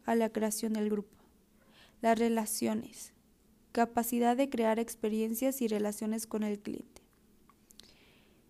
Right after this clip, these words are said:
Reflejo. Aquello que el consumidor siente sobre la marca. Y autoimagen.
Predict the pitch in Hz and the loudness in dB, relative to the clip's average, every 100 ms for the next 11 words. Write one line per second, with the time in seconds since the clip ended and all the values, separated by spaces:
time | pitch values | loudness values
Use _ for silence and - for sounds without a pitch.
0 | _ _ _ _ _ _ _ _ _ - | _ _ _ _ _ _ _ _ _ 2
1 | 240 240 247 254 247 - - _ _ _ | 4 4 4 4 2 -4 -16 _ _ _
2 | 247 240 262 269 254 285 349 - 240 226 | 0 2 2 2 4 0 -4 -6 -2 -2
3 | 220 214 214 - 220 220 220 254 - - | 0 -4 -4 -4 -4 2 2 2 -4 -16
4 | - - 240 233 220 247 - - 226 214 | -12 -6 0 0 0 -2 -4 -6 -2 0
5 | 202 196 208 - - - - _ _ _ | 0 -2 -6 -10 -18 -20 -20 _ _ _
6 | _ _ _ _ - _ _ _ _ _ | _ _ _ _ -20 _ _ _ _ _
7 | - _ _ - 277 285 - 240 240 240 | -20 _ _ 0 2 2 2 2 2 2
8 | 262 254 254 214 - | 0 2 0 -2 -8